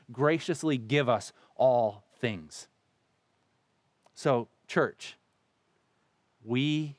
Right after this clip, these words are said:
can have deep confidence today in the goodness of God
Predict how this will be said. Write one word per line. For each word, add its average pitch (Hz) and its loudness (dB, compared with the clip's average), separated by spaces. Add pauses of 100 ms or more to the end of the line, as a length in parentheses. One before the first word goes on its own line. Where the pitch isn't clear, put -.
can 127 -6
have 110 -2
deep 117 -4
confidence 104 -6
today 95 -6 (680)
in 104 -10
the 95 -8
goodness 120 -4
of 110 -6
God 90 -6